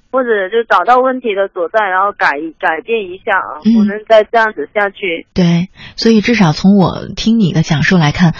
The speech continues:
Speaker 2: 所以我一开始就问你，你有没有问过你现在男朋友，他要娶你是不是很坚定？也许未必像你想的那么坚定。所以你们这段关系呢，呃，你们，你因为可能之前处理的不好，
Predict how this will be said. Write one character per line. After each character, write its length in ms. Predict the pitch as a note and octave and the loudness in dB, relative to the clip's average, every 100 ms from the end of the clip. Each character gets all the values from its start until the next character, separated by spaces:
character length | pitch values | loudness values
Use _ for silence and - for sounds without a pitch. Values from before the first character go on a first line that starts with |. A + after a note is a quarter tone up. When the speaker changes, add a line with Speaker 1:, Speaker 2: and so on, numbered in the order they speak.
| - - | -10 -4
Speaker 2:
所 140 | C#4+ | 0
以 20 | |
我 60 | F3+ | 2
一 40 | |
开 140 | G#3+ G3 | 4 4
始 120 | C#3+ | 4
就 100 | D#3+ | 2
问 160 | F3+ F3 | 4 4
你， 100 | D#3+ | 4
你 80 | F#3+ | 4
有 60 | |
没 60 | G#3+ | 4
有 80 | E3 | 4
问 180 | F#3 E3+ | 4 4
过 100 | E3 | 2
你 160 | C#3 | 0
现 160 | C#3 F#3+ | 2 4
在 140 | E3+ | 6
男 160 | D3+ D3+ | 4 2
朋 180 | E3 D3+ | 2 2
友， 120 | D3+ | 2
他 260 | - A3 A#3+ | 0 0 2
要 160 | G#3 | 4
娶 240 | - - F3+ | 2 2 2
你 100 | D#3 | 2
是 160 | - | 2
不 80 | E3 | 0
是 80 | E3 | 0
很 100 | C#3 | 0
坚 280 | - E3+ F3 | 2 4 4
定？ 140 | F3 | 4
也 140 | F3+ G#3 | 6 4
许 320 | - E3+ - - - | 2 0 -2 -6 2
未 140 | A#3 | 4
必 140 | G#3+ G#3 | 4 4
像 180 | G#3 F3+ | 6 6
你 100 | F3 | 6
想 200 | - E3 | 4 0
的 100 | C#3+ | 2
那 80 | D#3 | 2
么 120 | D3 | 2
坚 240 | C#3+ C#3 | 2 0
定。 180 | C#3 F3 _ - - - - | 0 -2 _ -20 -20 -20 -12
所 160 | - A3+ | 0 4
以 20 | |
你 120 | A3+ E3 | 6 6
们 80 | |
这 100 | E3 | 4
段 180 | G#3+ G3 | 4 4
关 240 | F#3+ G#3 G#3+ | 6 6 6
系 200 | - E3+ | 4 4
呢， 160 | D#3+ - - - - | 4 0 -18 -10 2
呃， 220 | E3+ D#3+ | 2 4
你 120 | F#3 | 6
们， 160 | D#3+ D3+ | 4 6
你 260 | F#3 E3 - _ _ _ - | 4 4 0 _ _ _ 0
因 220 | C4+ C#4+ | 2 4
为 240 | C4+ E3 | 4 4
可 120 | - | 4
能 100 | D#3 | 2
之 140 | E3 G#3 | 2 2
前 140 | F#3 | 2
处 160 | F3+ E3+ | 4 2
理 100 | D#3+ | 2
的 120 | D3+ | 2
不 80 | F#3 | 0
好， 300 | - C#3 | 0 -2